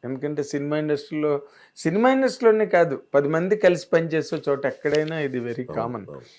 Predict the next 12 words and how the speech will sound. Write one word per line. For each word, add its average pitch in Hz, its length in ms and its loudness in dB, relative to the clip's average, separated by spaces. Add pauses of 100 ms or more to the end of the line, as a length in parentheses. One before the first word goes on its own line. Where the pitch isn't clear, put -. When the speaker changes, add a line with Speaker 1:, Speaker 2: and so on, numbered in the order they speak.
(360)
Speaker 1:
ఆ, 110 840 -2 (460)
రె-, 135 300 2
రెండు 147 240 2
సందర్భాలు 170 800 2
చిరంజీవి 165 300 2
గారు 170 380 0 (360)
అందుకే 156 200 0
రచయితలకు 156 600 0
హైయెస్ట్ 143 360 -4
రికార్డు 117 280 -6
ఇస్తారు. - 320 -12
Speaker 2:
అవును. 151 200 -4